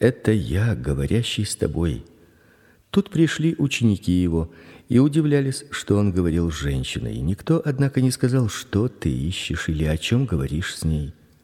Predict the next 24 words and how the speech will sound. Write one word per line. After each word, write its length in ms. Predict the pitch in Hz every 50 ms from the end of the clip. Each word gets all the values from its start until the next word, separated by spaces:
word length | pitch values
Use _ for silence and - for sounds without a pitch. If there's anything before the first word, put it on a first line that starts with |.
| _ _ _ _ - - - - - _
Оставила 500 | - 151 147 - - 151 151 151 151 147
тогда 360 | 139 - 131 123 110 120 117
женщина 420 | 107 113 110 107 104 - 107 104 98
свой 200 | - 101 92 95
сосуд 480 | - - 92 92 - 101 107 104 90
для 180 | 82 80 78 80
воды 320 | 67 73 71 - 107 120
и 40 | 117
пошла 320 | 110 - 101 - - 135 143
в 100 | 127 104
город 320 | 104 131 151 156 147 -
и 60 | 139
говорит 380 | 120 127 123 127 135 135 135 131
людям: 420 | 131 147 139 92 67 - 104 85 - - - - - - - - - _
«Пойдите, 500 | - 92 90 82 71 92 120 120 - 110
посмотрите 580 | - 120 - - 110 107 - 113 117 - -
человека, 580 | 113 - - - 104 101 90 98 113 123 - 120
который 340 | - 117 - - 107 113 110
сказал 420 | - - - 101 92 107 113 120
мне 200 | 117 113 113 110
всё, 220 | 104 - - 120 120
что 180 | - - 117
я 140 | 120 123 123
сделала. 680 | 110 95 78 76 107 127 127 113 90 69 55 55 -